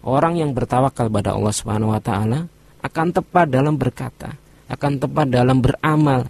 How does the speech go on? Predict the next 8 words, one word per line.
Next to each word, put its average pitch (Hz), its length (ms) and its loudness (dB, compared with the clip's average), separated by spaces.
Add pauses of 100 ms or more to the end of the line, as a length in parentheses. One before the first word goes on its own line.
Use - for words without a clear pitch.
(160)
tidak 120 480 0
salah 156 320 -6
prioritas. 165 880 -4 (560)
Wal 120 320 2
bu'du 139 320 0
an 147 160 0
mazalik 120 480 0
syaitan. 101 560 -4